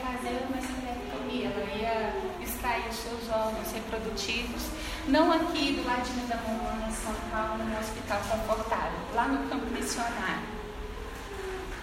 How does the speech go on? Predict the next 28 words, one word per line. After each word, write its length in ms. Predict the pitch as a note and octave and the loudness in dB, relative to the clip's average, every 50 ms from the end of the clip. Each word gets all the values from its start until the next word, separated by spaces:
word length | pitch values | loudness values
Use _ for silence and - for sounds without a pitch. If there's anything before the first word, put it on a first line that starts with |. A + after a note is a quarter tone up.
| - | -6
Quer 120 | - B3+ A#3+ | -4 -2 -2
dizer 220 | A#3+ B3 A#3+ B3 B3 | 0 0 0 0 0
pra 120 | B3 B3 | 0 -2
vocês 320 | A#3+ A#3 - A3+ A#3 A#3 | -2 -2 -2 -2 -2 -2
que 140 | A#3+ B3 A#3+ | -2 -2 -2
ela 140 | A#3 A#3+ B3 B3 | -2 -2 0 0
nos 100 | B3 B3 | 0 0
escreveu 420 | B3 - - - B3 A#3+ A3+ A#3 A#3 | -2 -2 -4 -4 -4 -4 -4 -4 -4
dizendo 360 | A3+ A3+ A#3 A#3+ A3 A3 A3+ A3+ | -4 -6 -6 -4 -4 -4 -4 -6
que 60 | A3+ A3+ A#3 | -6 -6 -6
correu 240 | A3+ A3+ A3+ A3+ A3 A#3 A#3 - | -6 -4 -4 -4 -4 -4 -6 -6
tudo 600 | - D4+ D4+ D4+ D4+ D4+ D4 D4 C#4+ C#4+ D4 - C#4+ | -4 -2 0 2 2 0 0 -2 -4 -4 -2 -2 -2
bem. 160 | C#4+ D4 - - - - - - - A3 - - - - - - D4+ C#4 - - - - - - - - - F#4 F#4 F4+ | -2 -2 -2 -2 -2 -4 -4 -4 -4 -4 -4 -4 -4 -4 -4 -2 -2 -2 -2 -2 -2 -2 -2 -4 -4 -4 -2 -2 0 0
Tá 100 | - - | 0 0
se 140 | - - C#4+ | 0 0 0
recuperando 840 | C#4 C#4 C4+ C4+ C#4 C4+ - - C#4+ C#4 C4+ B3 - C#4 - - - | 0 0 0 0 0 -2 0 0 2 2 2 2 0 0 -2 -2 -2
com 80 | C#4+ C#4 | 0 0
muita 600 | C4+ C4 B3+ C4+ C#4 C#4+ C#4+ C#4 C4 - C#4 C#4 - - | 0 2 2 2 4 4 4 4 4 2 0 -2 -2 0
dor, 300 | B3+ A#3+ A#3+ A#3+ A#3+ A#3+ A#3+ A#3+ - | 2 2 2 2 2 0 -2 -2 -2
que 120 | A#3 A3+ A3+ | -2 0 2
é 380 | A3 G#3+ A#3 A#3+ B3 B3 B3 B3 | 4 4 4 4 2 2 0 0
natural 600 | A#3+ A#3+ - - A3+ - G#3 G3+ G3 G3+ G#3 G#3 - - | 0 0 -2 -2 -2 0 0 0 0 0 0 -2 -2 -2
nesse 240 | - - - - | -2 -2 -2 -2
pós-cirúrgico, 600 | - - - - - - G3 - - - - - - | -2 -2 -2 -2 -2 -2 0 0 0 0 -2 0 0
mas 140 | - - - - | 0 0 0 0
tá 120 | - - - - | 0 0 2 0
tudo 240 | - B3+ - B3+ - - | 0 0 0 0 0 0
bem. 160 | - - - | 0 0 0